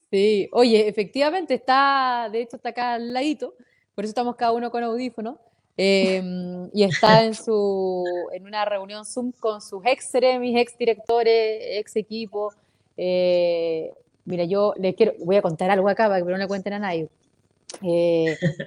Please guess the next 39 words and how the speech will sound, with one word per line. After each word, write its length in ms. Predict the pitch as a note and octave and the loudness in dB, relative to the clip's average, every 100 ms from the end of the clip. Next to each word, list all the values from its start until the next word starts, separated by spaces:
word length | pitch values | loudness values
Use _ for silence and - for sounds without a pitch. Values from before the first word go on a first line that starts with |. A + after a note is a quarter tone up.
| - | -6
en 100 | F3 | 0
la 100 | F#3 | 2
mañana 680 | F#3+ F#3 A3+ C4 D4+ F4+ F4+ - | 2 2 2 2 2 -2 -8 -14
se, 1400 | - G3+ F#3 F#3 F3+ F3 F3 F3 F3 F3 F3 E3+ E3 E3 D#3+ | -6 0 4 4 6 4 4 2 0 0 -2 -2 -2 -4 -6
yo, 100 | F#3+ - | -10 -10
yo, 180 | F#3+ G#3+ | -6 -4
nosotros 280 | G3+ A#3+ B3+ | -4 -2 0
nos 80 | A#3+ | 0
estamos 240 | B3 B3 | -2 -2
turnando 300 | A3+ A#3 B3+ | -2 -2 -2
en 60 | B3 | -2
el 60 | |
Congreso, 380 | B3+ C4+ A#3+ - | 0 2 2 0
¿cierto? 300 | A3 G3+ A3+ | -6 -2 -2
Un 100 | G#3 | 0
día 160 | G#3+ G#3+ | 2 2
vamos 200 | A3 G#3+ | 0 -10
presencialmente, 680 | G3 G3 G#3+ A#3 C#4 C4 | -16 -8 -4 -2 -2 -4
otro 100 | A3+ | -6
día, 140 | G#3+ G#3+ | -8 -10
otro 120 | G3+ | -10
día 200 | G#3 G3 | -10 -8
vamos 260 | G3 G#3 G#3 | -8 -10 -8
telemáticamente. 720 | G3+ G#3 G#3 G#3+ A#3 B3+ A#3+ | -6 -6 -2 0 0 -2 -2
Hoy 60 | A3 | 0
día 100 | G#3+ | 2
yo 120 | G#3+ | 0
tenía 220 | G3 G#3 | -4 -12
sesión 260 | G#3 G#3+ G#3 | -12 -14 -10
de 100 | G#3 | -8
Constitución 460 | G3 G3 G#3 C#4 | -8 -10 -8 -6
y 20 | C4+ | -2
estaba 280 | - B3 A#3+ | 4 4 4
conectada 520 | A#3 A#3 C4+ C#4 C#4+ _ _ _ - | -2 -4 -2 -2 -4 _ _ _ -4
en 160 | G#3 | 0
mi, 200 | G#3+ G#3+ | 0 0
en 180 | - G3+ | -2 -2
mi 80 | G#3 | -2
sesión. 400 | B3 - C4 | -4 2 2